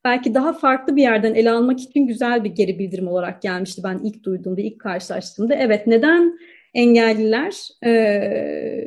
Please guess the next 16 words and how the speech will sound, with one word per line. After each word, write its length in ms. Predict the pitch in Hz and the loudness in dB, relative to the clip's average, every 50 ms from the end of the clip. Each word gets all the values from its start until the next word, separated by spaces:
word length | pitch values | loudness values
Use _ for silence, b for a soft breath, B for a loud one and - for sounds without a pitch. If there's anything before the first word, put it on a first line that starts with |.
| - - - - _ _ _ _ _ _ _ _ _ _ _ _ _ _ _ | -12 -14 -20 -20 _ _ _ _ _ _ _ _ _ _ _ _ _ _ _
içerik 340 | - 233 247 269 277 269 240 | 0 2 4 4 4 4 4
üreticisi 460 | 262 240 254 247 - 226 233 - - | 4 4 4 2 -2 -6 -6 -6 -4
olmasın? 640 | - 247 233 233 226 208 185 185 - - 202 208 208 | 0 2 4 6 6 6 4 0 -2 -6 -6 -4 -4
Yani 220 | 214 208 214 196 196 | -2 -2 0 2 4
bilgi 440 | 233 247 240 214 226 294 285 269 | 4 4 4 6 6 6 6 6
üreticisi 800 | 254 247 247 240 247 247 208 208 214 - - - 262 269 302 277 262 | 6 4 4 4 2 0 -2 -2 -4 -8 -4 2 2 2 4 4 6
müzelerde 800 | 240 240 220 233 262 233 240 226 220 220 214 247 269 285 277 B B B B B | 6 6 6 6 6 4 4 4 4 4 4 4 4 4 2 B B B B B
zaten 500 | _ - 247 262 277 277 302 277 254 233 | _ 0 2 2 2 2 2 2 2 2
küratörlerde 880 | 240 208 214 202 202 - 214 196 185 190 185 175 180 170 190 180 165 | 2 2 0 0 2 2 2 2 2 2 0 -2 -2 -2 -2 -4 -2
değil. 240 | 190 202 226 285 285 - | -2 -2 -2 -2 -2 -2
Hani 240 | 214 196 190 175 | -2 -2 -2 0
bunu 140 | 196 208 202 | 0 0 0
zaten 400 | 208 233 208 208 - 226 208 208 | 2 0 0 0 0 -2 -2 -2
tartışılı 500 | - - 202 190 196 - - - 208 202 | -2 -4 -4 -4 -4 -4 -4 -4 -4 -4
çok 260 | - - 226 214 - | -4 -4 -4 -2 0
oldu. 480 | 208 190 180 175 180 277 359 440 - B | 0 0 0 -2 -2 -6 -8 -8 -10 B